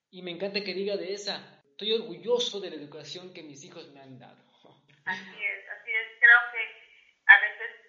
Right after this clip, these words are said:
Speaker 2: subestimamos el poder que tienen nuestros hijos. Son ellos los que nos sostienen.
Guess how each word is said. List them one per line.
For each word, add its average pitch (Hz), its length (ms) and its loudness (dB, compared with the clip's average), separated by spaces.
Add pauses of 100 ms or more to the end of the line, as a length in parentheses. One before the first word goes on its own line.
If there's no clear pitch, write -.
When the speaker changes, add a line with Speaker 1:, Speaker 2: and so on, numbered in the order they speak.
(160)
Speaker 2:
subestimamos 214 720 -10 (220)
el 196 140 -20
poder 202 280 -10
que 214 60 -20
tienen 214 320 -20
nuestros 190 320 -20 (100)
hijos. 190 200 -10 (480)
Son 208 200 8
ellos 202 340 8
los 196 200 -6
que 196 80 -4
nos 196 120 -12
sostienen. 196 520 -16